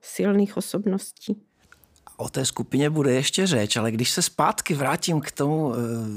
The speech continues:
Speaker 2: k té výtvarné, eh, eh, k tomu výtvarnému oboru, eh, tak, eh,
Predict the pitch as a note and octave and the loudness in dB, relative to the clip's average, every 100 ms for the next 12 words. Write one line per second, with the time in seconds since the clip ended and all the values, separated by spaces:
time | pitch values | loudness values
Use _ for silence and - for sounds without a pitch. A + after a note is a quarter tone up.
0 | A#2 A2+ A2 A2+ - - - A2+ A#2 G#2 | -6 -6 -6 -8 -12 -8 -2 0 0 -4
1 | - G#2 A#2+ - G3 F#3 B2 A2 - - | -8 -10 -8 0 2 2 0 -2 -8 -16
2 | - - - A2+ A#2 A#2 - - - A2+ | -16 -10 -4 -2 -2 -4 -8 -10 -8 -10
3 | G#2 G2+ G2 - - C#3+ C3 C3 D3+ C#3+ | -12 -16 -16 -10 -2 2 2 2 2 4
4 | C#3+ C3+ D3 F#3+ C#3 A2 - G#2+ G#2+ - | 4 4 4 4 4 0 -4 -4 -4 -6
5 | - A2+ A2 - C#3+ C3+ C3+ | -4 -2 -4 -4 0 2 0